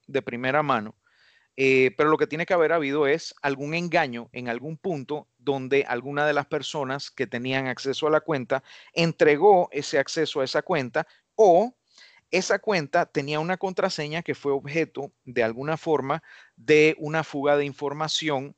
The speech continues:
en algún momento. Por ejemplo, eh, en dos mil doce Yahoo tuvo una fuga de información donde se fueron un pocotón de usuarios y contraseñas. Si de casualidad tu cuenta de redes sociales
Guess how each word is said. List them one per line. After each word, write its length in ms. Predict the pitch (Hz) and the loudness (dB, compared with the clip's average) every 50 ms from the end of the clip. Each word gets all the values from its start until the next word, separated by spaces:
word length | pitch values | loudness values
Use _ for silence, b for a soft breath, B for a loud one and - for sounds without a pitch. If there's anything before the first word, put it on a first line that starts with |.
| _ _ | _ _
en 180 | - 135 131 127 | -6 -4 -2 0
algún 320 | 120 120 117 123 127 127 | -2 -2 -2 -6 -8 -6
momento. 400 | 135 156 190 208 170 127 - - _ _ - | -4 0 2 2 0 0 -4 -14 _ _ -4
Por 180 | 147 131 131 | -2 -2 -2
ejemplo, 480 | 135 147 170 156 135 107 - - - - _ _ B B B B B B B B B B | -2 -2 -2 -2 -4 -4 -8 -16 -20 -20 _ _ B B B B B B B B B B
eh, 520 | - 135 135 139 135 135 135 135 139 - - | 2 2 4 6 6 6 6 4 4 2 0
en 160 | 139 147 151 | -2 -2 2
dos 160 | 160 160 160 | 2 2 2
mil 240 | 185 208 220 220 185 | 2 0 -2 2 4
doce 540 | 226 226 220 214 - 226 220 220 214 - - | 4 4 4 4 4 4 4 4 2 0 -4
Yahoo 640 | 139 131 147 143 143 147 156 180 190 196 196 196 180 - | -6 -2 -2 -2 0 -2 -4 -4 -2 -2 -2 -4 -4 -6
tuvo 220 | - 180 175 180 | -8 -8 -6 -6
una 180 | 190 180 175 156 | -4 -4 -4 -4
fuga 240 | - 170 175 180 180 | -4 -2 -2 0 0
de 40 | 165 | -2
información 640 | 147 - 151 135 131 123 - 160 175 180 185 180 | -2 -4 -6 -6 -6 -8 -6 -4 -2 -2 -2 -2
donde 400 | 165 156 147 143 135 135 131 127 | -2 -2 -2 0 2 2 2 2
se 180 | - - 127 - | 2 -2 -4 -2
fueron 300 | - 160 156 156 165 170 | 0 0 2 2 2 -2
un 120 | 165 156 | -4 -4
pocotón 400 | - 170 139 127 - 147 147 151 | -4 -2 -2 -4 -4 -6 -6 -6
de 60 | 156 | -6
usuarios 360 | 147 - 165 143 151 160 156 | -4 0 0 0 0 0 -2
y 40 | 147 | -2
contraseñas. 720 | - 127 113 107 - 107 - - 123 - - - - - _ B B B B B B B B | -4 -6 -6 -4 -4 -4 -4 -6 -10 -12 -14 -18 -20 -20 _ B B B B B B B B
Si 200 | - - 190 180 | -2 0 2 4
de 160 | 156 170 156 | 4 4 4
casualidad 880 | - 151 156 - - - 165 165 156 147 139 139 143 160 156 131 107 - _ _ _ _ _ _ _ _ _ _ _ _ - - _ _ _ - | 4 0 0 -2 -4 -6 0 0 2 2 2 0 -2 -2 -2 -2 -4 -6 _ _ _ _ _ _ _ _ _ _ _ _ -20 -20 _ _ _ -10
tu 100 | - 160 | -10 -10
cuenta 440 | - - 190 190 185 165 - 147 131 | -6 -2 0 0 0 2 2 2 4
de 100 | 135 131 | 4 2
redes 280 | 123 151 160 170 160 - | 2 4 2 2 2 0
sociales 680 | 143 120 - - 160 151 131 110 98 104 - - _ | -4 -8 -6 -4 -2 0 0 0 -2 -6 -14 -18 _